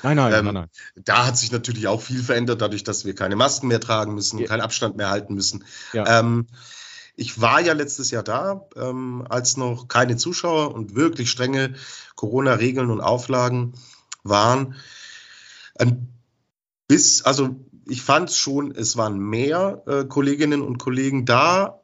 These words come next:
Speaker 2: aber nicht so viel mehr, wie ich's mir gedacht hätte.
Speaker 1: Mhm.
Speaker 2: Ich weiß nämlich auch, dass es einige übertragende Sender auch gibt,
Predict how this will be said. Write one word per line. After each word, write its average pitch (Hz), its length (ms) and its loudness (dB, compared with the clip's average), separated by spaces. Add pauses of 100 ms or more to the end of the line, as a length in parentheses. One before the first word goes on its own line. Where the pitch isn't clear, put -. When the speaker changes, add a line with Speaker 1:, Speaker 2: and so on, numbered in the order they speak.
(100)
Speaker 2:
aber 156 460 4
nicht 147 920 -4
so 143 240 0
viel 160 180 0
mehr, 139 360 4
wie 127 260 -4
ich's 123 280 -2
mir 120 400 2
gedacht - 960 -6
hätte. - 400 -16 (440)
Speaker 1:
Mhm. 123 140 -6
Speaker 2:
Ich - 300 -8
weiß 104 520 4
nämlich 143 340 -2
auch, 131 260 -2
dass - 400 0 (600)
es - 520 0
einige 135 920 2 (800)
übertragende 120 560 2
Sender 170 800 -2
auch 123 300 -4
gibt, 160 480 -10